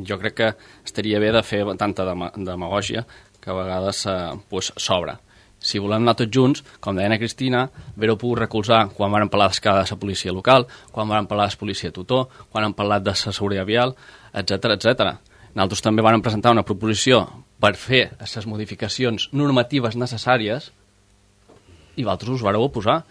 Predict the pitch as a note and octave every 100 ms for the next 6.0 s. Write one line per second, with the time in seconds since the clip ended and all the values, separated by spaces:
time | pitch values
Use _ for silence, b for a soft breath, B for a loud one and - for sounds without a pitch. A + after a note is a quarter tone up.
0 | b - G2 G#2 G2+ G#2+ C3+ - - -
1 | - F#2+ - - F#2+ G2 A2 A#2 G#2+ A#2
2 | - A2 G#2+ A#2 A#2 G#2+ A#2+ A2 B2 A#2+
3 | A2+ G#2+ A2 G#2+ F#2 b b - G#2 G#2
4 | G#2 - F2+ E2 G#2 B2+ C#3 _ _ -
5 | F#2+ - - A2 G#2+ A2 G#2+ G#2 G2